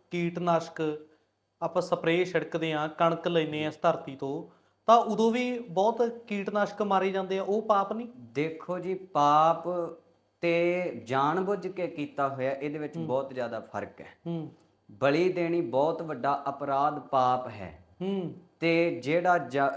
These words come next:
Speaker 2: ਆਪਣੇ ਤੋਂ ਜਾਣੇ ਅਣਜਾਣੇ
Speaker 1: ਹੂੰ।
Speaker 2: ਗਲਤੀ ਦੇ ਵਿੱਚ ਹੁੰਦਾ ਹੈ, ਪੈਰਾਂ ਹੇਠਾਂ
Speaker 1: ਹੂੰ।
Speaker 2: ਕੀਟਨਾਸ਼ਕ ਕਿੰਨੇ ਆਉਂਦੇ ਨੇ।
Speaker 1: ਹੂੰ।
Speaker 2: ਜਦੋਂ,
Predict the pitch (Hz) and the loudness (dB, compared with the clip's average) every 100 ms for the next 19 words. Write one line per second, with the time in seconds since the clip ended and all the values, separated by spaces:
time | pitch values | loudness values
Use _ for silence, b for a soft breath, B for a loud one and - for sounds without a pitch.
0 | 127 143 147 165 170 170 175 120 131 135 | 0 0 0 -2 -2 -2 -4 -2 -2 0
1 | 160 165 160 147 143 151 160 135 143 - | -2 -4 -4 -4 -2 -2 0 0 -2 -6
2 | 170 170 147 135 139 123 117 135 135 - | -4 -2 -2 -4 -6 -8 -4 -2 -4 -2
3 | 147 147 151 160 160 139 139 135 135 170 | 0 0 0 -4 -4 -6 -8 -8 -8 -6
4 | 170 135 131 - 151 156 165 151 139 135 | -4 -4 -6 -6 -6 -4 -4 -4 -6 -8
5 | 131 131 _ _ - 185 175 - - - | -10 -14 _ _ -8 -6 -6 -8 -16 -14
6 | 110 120 131 | -8 -4 -4